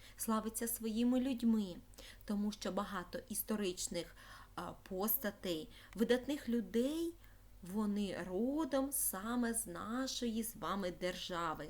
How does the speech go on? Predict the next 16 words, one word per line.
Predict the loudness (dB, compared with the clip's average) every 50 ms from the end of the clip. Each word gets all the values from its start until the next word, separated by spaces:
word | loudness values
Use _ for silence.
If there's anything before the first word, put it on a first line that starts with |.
| -8
з | -6 -6 -6
України. | -4 -2 0 2 4 4 2 0 -2 -4 -4 -6 -6 -8 -12 -14 -18 -20 -20 -18 -18 -18 -18 -18 -10 -4 0
У | 0 0
тисяча | 2 2 2 2 2 2 0 -4 -4 -2 -2 -2
дев'ятсот | 0 0 0 2 2 2 2 0 0 -2 0 0
дев'яносто | 0 -2 -2 -2 -2 -2 -2 -2 -2 -2 -4 -2
першому | -2 -2 -2 -2 -2 -4 -4 -4 -4 -4
році | -4 -2 2 2 2 2 0 -2 -4 -6 -10 -12 -16 -18 -20 -6 -2
Україна | 0 0 0 0 -4 -4 -4 -4 -6 0 2 2 2 2 2 2 0
стала | 0 2 4 4 4 4 4 4 2 2 0 -2 0 4
незалежною | 4 4 6 4 2 -2 -4 -6 -6 -4 0 0 0 0 0 0 -2 0 0 0 0 0 -2 -4 -8 -14 -10 -6
державою. | -6 -4 -4 -4 -4 -4 -2 -2 -2 -2 -2 -4 -4 -6 -6 -8 -10 -12 -14 -16 -16 -16 -18 -18 -18 -20 -20 -20 _ _ _ _ _ _ _ _ _ _ _ _ _ _ _ _ _ -20 _ _ -20 -20 -20 -20 -14 -10
Двадцять | -8 -4 0 2 2 2 2 2 -2 -2 0 0
четвертого | 0 2 4 4 4 4 2 -2 -4 -2 -2 -2
серпня | 0 0 4 6 6 6 4 4 0 -2 -2 -2 -4 -6 -10 -14 -18 -20 -20 -20 -20 -14 -6 0
відзначається | 2 2 2 2 -2 -4 -4 -2 0 2 2 4 4 4 2 2 2 0 0 0 0